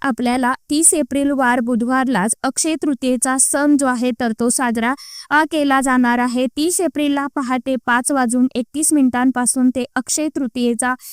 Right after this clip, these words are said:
पूजेचा शुभ मुहूर्त सुरू होईल. तो दुपारी बारा वाजून अठरा मिनिटांपर्यंत आहे. या शुभ मुहूर्तावरती तुम्ही जी काय पूजा अर्चना आहे तर ती देखील करू शकता. सांगितलेला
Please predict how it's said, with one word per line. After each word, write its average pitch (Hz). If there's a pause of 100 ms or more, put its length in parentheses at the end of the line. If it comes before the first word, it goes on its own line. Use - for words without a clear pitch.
(220)
पूजेचा 302
शुभ 262
मुहूर्त 277
सुरू 262
होईल. 254 (340)
तो 311
दुपारी 311
बारा 262
वाजून 269 (100)
अठरा 254
मिनिटांपर्यंत 247
आहे. 226 (320)
या 285
शुभ 330
मुहूर्तावरती 269
तुम्ही 254
जी 240
काय 277
पूजा 247
अर्चना 254
आहे 277 (100)
तर 269
ती 294
देखील 269
करू 247
शकता. 208 (260)
सांगितलेला 294